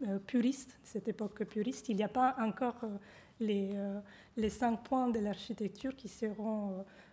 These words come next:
euh, donnés par Le Corbusier plus tard, mais il y a déjà certains éléments qui vont revenir après dans l'architecture Le Corbusier.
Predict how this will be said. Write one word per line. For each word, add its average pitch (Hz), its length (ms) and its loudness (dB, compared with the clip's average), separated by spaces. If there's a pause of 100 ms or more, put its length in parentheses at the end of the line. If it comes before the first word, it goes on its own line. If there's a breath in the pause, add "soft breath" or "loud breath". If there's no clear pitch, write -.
(160)
euh, 196 220 0
donnés 220 280 4
par 220 120 2
Le 202 120 2
Corbusier 214 480 0
plus 220 180 -2
tard, 269 460 -2
mais 226 180 6
il 226 60 4
y 226 80 4
a 220 60 2
déjà 240 360 2
certains 240 400 0
éléments 220 400 4
qui 247 160 -4
vont 208 180 0
revenir 226 520 4
après 220 260 0
dans 214 100 0
l'architecture 208 480 -4
Le 208 120 2
Corbusier. 208 540 -2